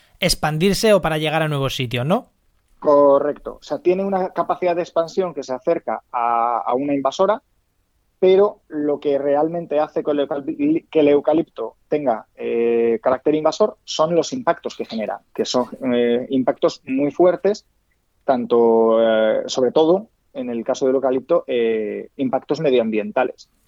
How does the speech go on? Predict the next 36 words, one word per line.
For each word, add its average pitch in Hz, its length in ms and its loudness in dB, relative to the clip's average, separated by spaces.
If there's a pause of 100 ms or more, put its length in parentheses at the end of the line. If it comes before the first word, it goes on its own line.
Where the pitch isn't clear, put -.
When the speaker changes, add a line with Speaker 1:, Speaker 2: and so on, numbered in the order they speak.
(260)
Speaker 2:
sobre 98 280 -6
todo. 107 260 -2 (300)
Speaker 1:
Sí, 147 180 -6
sí. 123 200 -10
Speaker 2:
secundariamente 143 840 2
también 131 400 -2
impacto 117 320 -6
socioeconómico. 110 680 -6 (360)
Speaker 1:
Bueno, 156 100 -6
es 117 60 -8
que 156 60 -4
al 143 60 -4
final 151 580 -4
los 127 140 -6
impactos 139 320 -4
medioambientales, 143 1040 -2 (140)
mm, - 760 -16
raro 170 380 4
es 170 140 0
que 165 140 0
no, 156 460 2
raro 147 220 2
es 151 80 -2
que 151 100 -2
no 147 60 0
afecten 139 340 -2
los 139 80 0
Speaker 2:
Que 160 80 4
no 147 60 2
Speaker 1:
impactos 165 220 4
Speaker 2:
repercutan, 156 260 0
Speaker 1:
socioeconómicos. 135 300 -6
Speaker 2:
sí. 143 60 -10
Speaker 1:
Claro. 135 240 -2 (1600)
Y 196 100 -2
bueno, 202 320 0